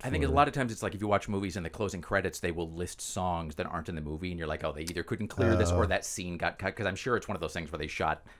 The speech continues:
Speaker 1: nine hours of footage, and
Speaker 2: Right.
Speaker 1: they, for a night, for a, what, an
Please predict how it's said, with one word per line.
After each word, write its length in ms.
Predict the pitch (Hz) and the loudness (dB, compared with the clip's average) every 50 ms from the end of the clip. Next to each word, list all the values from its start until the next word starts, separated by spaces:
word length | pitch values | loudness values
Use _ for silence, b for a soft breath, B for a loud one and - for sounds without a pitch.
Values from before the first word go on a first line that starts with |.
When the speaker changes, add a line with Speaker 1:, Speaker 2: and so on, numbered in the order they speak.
| b - | b -10
Speaker 1:
nine 320 | - 73 76 76 80 78 | -6 -4 -4 -4 -4 -6
hours 240 | 76 76 76 76 - | -6 -4 -4 -4 -4
of 80 | 80 - | -6 -6
footage, 240 | - 80 71 78 95 | -4 -4 -4 -2 0
and 80 | 113 104 95 | 2 4 6
Speaker 2:
Right. 120 | 90 87 | 6 6
Speaker 1:
they, 120 | 82 82 | 4 2
for 180 | 76 - - 87 | 0 0 0 0
a 40 | 82 | 0
night, 240 | 80 80 87 90 - | 2 0 -2 0 0
for 100 | 92 85 | -2 -2
a, 40 | 78 | -2
what, 280 | 78 87 90 90 85 80 | -4 -8 -8 -6 -6 -4
an 280 | 76 78 73 78 78 | -4 -4 -6 -6 -8